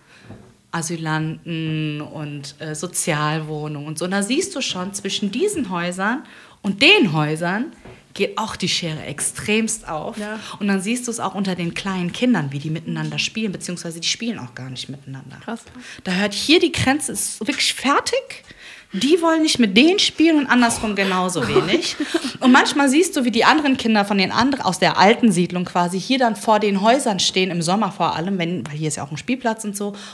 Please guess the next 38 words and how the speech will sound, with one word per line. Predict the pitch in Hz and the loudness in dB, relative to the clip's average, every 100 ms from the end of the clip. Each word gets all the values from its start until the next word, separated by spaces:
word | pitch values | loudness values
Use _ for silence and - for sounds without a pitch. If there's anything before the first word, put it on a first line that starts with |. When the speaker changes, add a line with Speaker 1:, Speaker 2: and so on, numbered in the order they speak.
| - | -8
Speaker 1:
Und | 180 | -6
dann | 175 | -4
gucken | - 262 220 | -4 0 2
die | 196 | 2
sich | 196 - | -2 -2
an, | 190 170 | -4 -4
wie | 247 | -6
im | 285 277 | -6 -4
Zoo. | - - 175 139 - - - | -4 -2 -4 -6 -14 -16 0
Ja? | 170 180 233 - - 262 - 247 247 | 2 2 0 -8 -4 -4 -2 0 4
Und | 208 | 4
die | 196 | 4
wissen | 214 226 | 4 4
nicht | 247 269 | 4 4
miteinander | 294 262 262 269 | 2 4 4 4
anzufangen. | 247 233 247 277 135 135 139 | 0 -4 -6 -6 -6 -8 -8
Das | 185 185 | -4 0
ist | - | 0
so | 247 | 0
voll | - 269 262 | 2 0 2
krass. | 247 247 | 0 0
Eine | 214 | -2
Zeit | - 254 311 | -2 -2 0
lang | 277 226 | 2 2
haben | 226 | 2
sie | 226 | 0
versucht, | - 202 269 - | -4 -4 -4 -4
sich | 240 240 | -6 -6
zu | 226 | -8
vermischen, | 185 196 226 220 | -6 -6 -4 -6
hat | - 147 | -6 -6
aber | 170 | -4
nicht | 180 - | -4 -6
geklappt. | 160 - 214 - - - | -8 -4 -4 -4 -14 -8
Speaker 2:
Mhm. | 196 | 0
Speaker 1:
Ja? | 156 180 - - - - | 0 0 -4 -14 -16 -8
Und | 220 | -4
das | - | -2